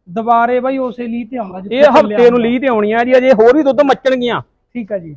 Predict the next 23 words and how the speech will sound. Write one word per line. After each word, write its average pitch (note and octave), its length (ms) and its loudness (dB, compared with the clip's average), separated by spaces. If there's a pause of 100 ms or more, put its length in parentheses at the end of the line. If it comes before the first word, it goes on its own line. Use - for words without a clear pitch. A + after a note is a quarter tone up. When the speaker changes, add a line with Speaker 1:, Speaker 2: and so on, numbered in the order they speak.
Speaker 2:
ਮੈਂ E3 120 0
ਇਹ G#3 120 2
ਗੱਲ G#3+ 140 4
ਨੂੰ A3 120 2
ਆਪ F#3+ 180 6
ਕਹਿਣਾ A3+ 340 2
ਵਾਂ, F3 200 2
ਮੇਰੀਆਂ G#3 300 -4
Speaker 1:
ਠੀਕ G#3 80 -8
ਆ। - 20 -6
Speaker 2:
ਮਈਆਂ A3+ 140 -8
ਦੁੱਧੋਂ A3 240 -4
ਹੋਰ A3+ 220 6
ਅਜੇ A#3+ 140 2
ਮੱਚਣਗੀਆਂ, A#3+ 440 -4
ਦੋ G#3+ 180 2
ਤਿੰਨ G3+ 200 -4
ਦਿਨ G3 120 -2
ਬਾਅਦ F#3 200 2
ਆ - 80 2
ਫਿਰ A#3+ 140 2
ਉੱਠਣਗੀਆਂ A3 520 -4
ਮੱਝਾਂ। E3 300 -12